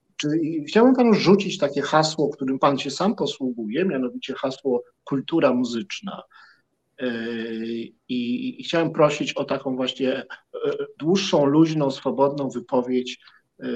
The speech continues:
zainicjowaną tym ważnym pojęciem, e,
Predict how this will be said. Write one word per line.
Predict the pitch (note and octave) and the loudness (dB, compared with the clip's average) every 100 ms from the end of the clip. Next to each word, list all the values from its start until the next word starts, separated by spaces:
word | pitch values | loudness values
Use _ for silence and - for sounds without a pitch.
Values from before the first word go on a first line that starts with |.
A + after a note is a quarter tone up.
| B2 | -6
zainicjowaną | C3+ C#3+ C#3+ C3+ C3+ - C3+ B2 C3 B2+ A#2 - | 0 2 2 -2 -4 -2 2 4 2 2 -2 -8
tym | A#2 A2 - _ _ _ | -10 -10 -12 _ _ _
ważnym | G2+ C3+ B2+ C3 A#2 | 2 4 4 0 -6
pojęciem, | B2 A#2 A2 G#2+ A2+ G#2+ A2 _ _ _ | -6 -6 -6 -8 -6 -8 -8 _ _ _
e, | - | -16